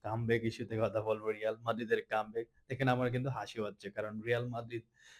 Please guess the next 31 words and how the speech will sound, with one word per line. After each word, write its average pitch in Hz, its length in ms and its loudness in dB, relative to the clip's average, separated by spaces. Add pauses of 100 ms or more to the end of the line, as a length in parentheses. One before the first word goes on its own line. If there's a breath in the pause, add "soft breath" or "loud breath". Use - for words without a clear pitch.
(160 loud breath)
কামব্যাক 113 380 4
করবে, 113 220 0
কামব্যাক 110 380 -2
করবে, 110 240 0
এটা 113 220 2
অবশ্যই 135 380 0
কামব্যাক 117 420 -4
তাদের, 110 400 0
আহ, 107 240 2
ফুটবল 113 400 -6
খেলায় 113 280 2
আছে, 104 320 -8
কারণ 110 220 -2 (380 soft breath)
এর 107 120 2
আগে 107 240 4
অনেকবার 107 420 0
তারা 107 200 -2
কামব্যাক 104 380 -10
করেছে 107 320 -6
খারাপ 107 340 -2
অবস্থা 110 340 -6
থেকে। 101 300 -6 (340 soft breath)
এবারও 123 340 8
কিন্তু 135 220 2
আশা 113 240 0
ছিল, 107 340 -2 (140)
এবার 123 240 4 (100)
তো 123 80 0
তারা 117 360 2 (480 loud breath)
তাদের 117 220 4
স্টেডিয়ামের 117 840 4